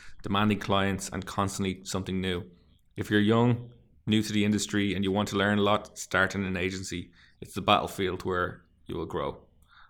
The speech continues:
And, uh, th-, like, that resonated with me. I replied to him, but, like, eh, and you were kind of mentioning it there as well. And someone who's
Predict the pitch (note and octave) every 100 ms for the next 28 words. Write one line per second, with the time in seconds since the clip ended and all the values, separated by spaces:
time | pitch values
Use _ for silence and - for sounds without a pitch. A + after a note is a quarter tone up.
0 | _ - - E2+ F2 F2 - G#2+ A#2+ A2+
1 | G#2+ G#2 F2+ G2+ F#2+ F2 A2 G2+ G#2 F#2+
2 | F#2+ - - A2 G2 F#2 - - A2 G#2+
3 | G#2+ G#2 G2+ G#2 A2 F#2+ F#2 F#2 G2+ B2
4 | G#2 G2 - - - - - A2 G#2+ G2